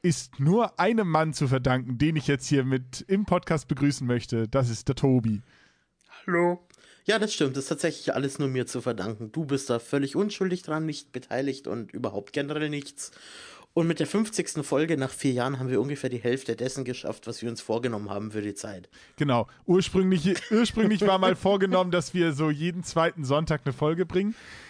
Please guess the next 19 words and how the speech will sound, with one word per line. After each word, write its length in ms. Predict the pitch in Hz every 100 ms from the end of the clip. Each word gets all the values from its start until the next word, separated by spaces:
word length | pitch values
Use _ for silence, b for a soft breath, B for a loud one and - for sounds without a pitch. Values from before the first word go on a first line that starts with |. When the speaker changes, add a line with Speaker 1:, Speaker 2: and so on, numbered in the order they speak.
| -
Speaker 1:
Das 180 | 202 269
hat 120 | 247
nicht 140 | 226 -
so 80 |
ganz 300 | 180 196 254
geklappt. 420 | 254 - 220 214 185
Jetzt 220 | 170 -
gerade, 560 | 160 208 226 214 214 175
ähm, 300 | 180 180 170
wenn 140 | 196
ich 100 | 202
zum 160 | - 160
Schneiden 400 | - 160 190 196
komme, 340 | 180 190 190
sind 240 | 156 175 180
wir 120 | 156
in 100 | 151
einem 180 | 143 131
Wochenrhythmus. 840 | 196 180 127 123 127 131 185